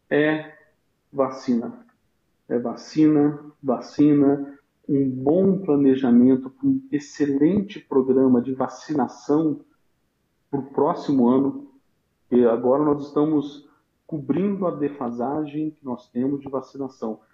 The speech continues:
Mas pro próximo ano tem que ser um planejamento, é, de fato, para que nós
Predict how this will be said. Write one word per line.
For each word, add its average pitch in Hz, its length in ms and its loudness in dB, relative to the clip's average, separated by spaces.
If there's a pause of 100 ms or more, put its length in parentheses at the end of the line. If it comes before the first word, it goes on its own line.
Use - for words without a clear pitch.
(140)
Mas 160 120 -10
pro 165 160 -12
próximo 147 640 -2
ano 170 300 -4
tem 147 120 -4
que 143 60 -10
ser - 120 -8
um 180 140 -4 (260)
planejamento, 139 1120 2 (460)
é, 123 100 2
de 123 140 -2
fato, 135 360 -4
para 139 120 0
que 143 100 -4
nós 143 260 0